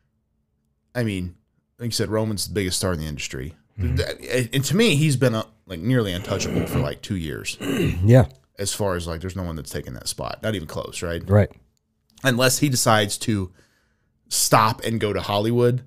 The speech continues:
Speaker 2: Yeah.
Speaker 1: there's no one gonna step up and take Roman's spot.
Speaker 2: Duke could, Duke could lose the championship and then say, "I'm retiring," and I think everybody would be like, "Okay,
Speaker 1: Yeah.
Speaker 2: deserved."
Speaker 1: Yeah.
Speaker 2: <laughs>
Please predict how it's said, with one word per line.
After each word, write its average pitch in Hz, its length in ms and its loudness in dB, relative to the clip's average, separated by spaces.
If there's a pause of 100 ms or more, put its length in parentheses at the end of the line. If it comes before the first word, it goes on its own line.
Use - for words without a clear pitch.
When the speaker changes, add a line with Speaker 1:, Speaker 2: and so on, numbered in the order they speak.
(120)
Speaker 2:
Yeah. 92 180 4
Speaker 1:
there's 127 140 4
no 131 100 4
one 104 120 -2
gonna 82 120 -4
step 78 260 -4
up 80 140 -6
and 76 100 -10
take 78 160 -12
Roman's 64 260 -8
spot. 53 300 -8 (360)
Speaker 2:
Duke 170 180 8
could, 123 220 4
Duke 180 160 10
could 135 160 6
lose 123 380 8
the 110 120 4
championship 120 720 4
and 110 140 4
then 104 120 4
say, 101 200 4
"I'm 101 120 4
retiring," 90 600 0
and 92 80 -2
I 95 60 0
think 95 200 0
everybody 92 300 0
would 90 60 -2
be 92 60 0
like, 90 240 0 (120)
"Okay, 202 160 -4 (320)
Speaker 1:
Yeah. 95 220 -8
Speaker 2:
deserved." 139 420 2 (200)
Speaker 1:
Yeah. 98 200 -2 (260)
Speaker 2:
<laughs> - 180 10